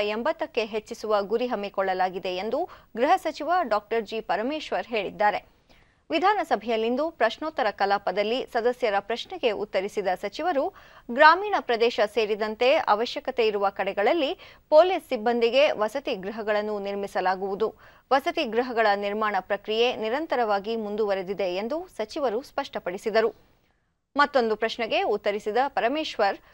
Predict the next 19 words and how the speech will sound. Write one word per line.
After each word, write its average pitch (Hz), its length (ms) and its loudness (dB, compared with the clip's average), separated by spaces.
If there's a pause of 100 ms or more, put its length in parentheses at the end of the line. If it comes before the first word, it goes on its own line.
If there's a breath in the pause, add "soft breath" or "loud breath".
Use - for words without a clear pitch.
(300 soft breath)
ಬೆಳಗಾವಿ 359 520 4
ತಾಲೂಕಿನ 240 540 2 (140)
ಹೊಸ 262 380 0 (100)
ವಂಟವೂರಿ 247 640 0
ಗ್ರಾಮದಲ್ಲಿ 202 720 -2
ಮಹಿಳೆಯೊಬ್ಬ-, 226 760 0
ಮಹಿಳೆಯರೊಬ್ಬರ 226 800 2
ಮೇಲೆ 202 340 -2
ನಡೆದ 190 300 -4 (180)
ದೌರ್ಜನ್ಯ 196 420 -2
ಪ್ರಕರಣ 190 460 -6
ಕುರಿತು 294 460 -4 (260 loud breath)
ಈಗಾಗಲೇ 277 580 6
ಏಳು 247 360 0
ಜನರನ್ನು 214 500 -2
ಬಂಧಿಸಿದ್ದು, 214 680 -4 (240 loud breath)
ಇಂತಹ 330 420 -2
ಘಟನೆಗಳು 233 600 -2
ಮರುಕಳಿಸದಂತೆ 220 880 -2